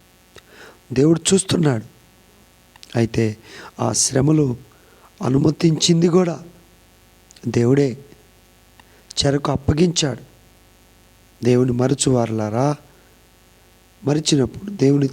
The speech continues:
దేవుని ఎదుట తిరస్కరించినప్పుడు, దేవుని మాట విననప్పుడు దేవుడే వారిని తిరిగి చెరకు పంపించినాడు. తిరిగి మరలా దేవుడే,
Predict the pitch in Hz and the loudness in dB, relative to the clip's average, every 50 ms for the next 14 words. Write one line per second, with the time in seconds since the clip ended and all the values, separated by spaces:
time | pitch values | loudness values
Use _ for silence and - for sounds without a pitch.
0 | - - - 143 127 - 139 135 143 143 143 143 139 131 - - - - 139 - | -6 -8 -8 -6 -2 2 2 4 4 4 4 2 2 0 -4 -8 -8 -6 -8 -8
1 | - - - - - - _ _ _ _ _ _ _ _ _ _ _ _ _ _ | -10 -18 -20 -20 -20 -20 _ _ _ _ _ _ _ _ _ _ _ _ _ _
2 | _ _ _ _ _ _ _ _ _ _ - - 156 165 180 - - - - 175 | _ _ _ _ _ _ _ _ _ _ -4 0 2 2 2 2 0 -2 0 0
3 | 160 135 - - 120 123 117 - - - - _ _ _ _ _ _ _ _ _ | 0 0 -2 -4 -6 -6 -6 -10 -12 -20 -20 _ _ _ _ _ _ _ _ _
4 | - 123 117 135 143 147 143 143 143 143 139 139 - 135 123 117 113 113 123 135 | -6 0 2 2 4 4 4 2 2 2 0 0 0 -2 -4 -4 -2 0 2 2
5 | 156 185 208 196 185 - - - 120 - 107 - _ _ _ _ _ _ _ _ | 4 2 2 2 0 0 0 -4 -4 -6 -10 -18 _ _ _ _ _ _ _ _
6 | _ _ _ _ _ _ _ _ _ _ _ - 117 120 120 127 127 127 120 117 | _ _ _ _ _ _ _ _ _ _ _ -6 0 2 2 2 2 2 0 0
7 | 113 113 113 113 110 110 110 110 - 120 113 117 113 117 113 113 - _ _ _ | 0 0 -2 -2 -4 -6 -6 -4 -2 -2 -2 -2 -2 -4 -8 -10 -12 _ _ _
8 | _ - - - - - - 131 131 139 143 - - 139 - 131 113 113 - 127 | _ -10 -4 -2 -2 0 0 0 0 -2 -2 -2 -2 -2 0 0 -2 0 -2 -2
9 | 117 113 - - 113 113 110 110 - - _ _ _ _ _ _ _ _ _ _ | -2 -4 -6 -8 -6 -6 -8 -8 -12 -18 _ _ _ _ _ _ _ _ _ _
10 | _ _ _ _ _ _ _ _ _ _ _ _ _ _ - - 160 185 170 156 | _ _ _ _ _ _ _ _ _ _ _ _ _ _ 0 2 2 4 4 2
11 | 143 135 135 156 165 160 147 135 127 120 117 123 131 135 131 120 120 | 2 2 2 2 2 2 0 0 0 0 2 2 2 2 0 -2 -4